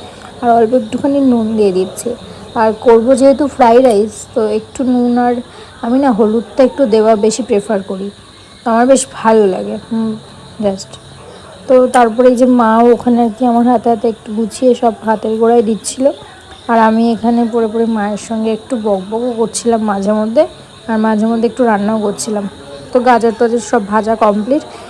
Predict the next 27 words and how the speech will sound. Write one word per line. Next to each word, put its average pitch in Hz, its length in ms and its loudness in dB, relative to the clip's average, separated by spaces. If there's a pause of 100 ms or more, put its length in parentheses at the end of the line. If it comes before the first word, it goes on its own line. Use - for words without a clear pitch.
(120)
এখন 240 500 -2 (320)
আর 247 180 0
যেগুলো 226 380 2
যা 254 140 6
ছিল 247 340 0
সব 240 280 -2
ভাজছিলাম। 220 520 -2 (400)
আর 233 80 0
এই 226 120 2
যে 254 100 -2
তোমাদেরকে 233 400 2
যেটা 254 160 4
দেখাচ্ছি, 240 360 0
কাজু 214 340 -2
আর 214 140 -2
কিশমিশ। 220 360 -8
তো 269 100 -6
যাই 269 140 4
হোক, 262 100 2
আমার 262 160 4
সব 233 200 -2 (100)
কিছু 247 160 -2
ভাজা 214 340 0
ডান। 214 320 0
এখানে 226 300 -2
হচ্ছে 233 360 -2
ভাত, 202 400 0